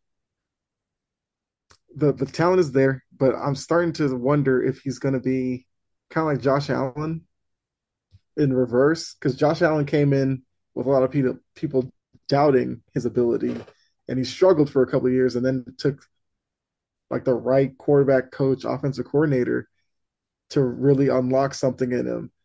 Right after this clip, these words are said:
And I wonder if Lawrence is the same way, where he came in with a lot of hype, and maybe he's trying to do too much to live up to it, but it might take a coach getting into his ear. 'Cause, look,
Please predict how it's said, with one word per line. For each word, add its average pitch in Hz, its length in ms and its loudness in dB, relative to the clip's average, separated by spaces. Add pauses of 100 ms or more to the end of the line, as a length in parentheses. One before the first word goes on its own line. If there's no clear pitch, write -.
(460)
And 135 80 -4
I 127 140 -2
wonder 143 540 4
if 135 440 2
Lawrence 143 300 -2
is 131 60 -4
the 123 60 -4
same 135 220 -2
way, 123 80 0
where 120 220 -2
he 135 160 -12
came 131 240 -2
in 170 80 4
with 147 140 0
a 139 40 2
lot 127 140 0
of 120 140 -4
hype, 127 280 -4 (1120)
and 131 200 -6
maybe 139 200 0
he's 135 160 -4
trying 143 220 2
to 143 60 -2
do 143 60 0
too 143 280 -4
much 139 280 -2
to 135 100 -2
live 127 280 2
up 151 200 2
to 127 240 0
it, 123 180 4 (160)
but 131 120 2
it 123 80 0
might 135 260 -2
take 139 200 0
a 127 80 -2
coach 143 720 2 (800)
getting 139 340 4
into 131 200 0
his 123 180 2
ear. 123 400 -2 (580)
'Cause, 135 160 0
look, 160 340 2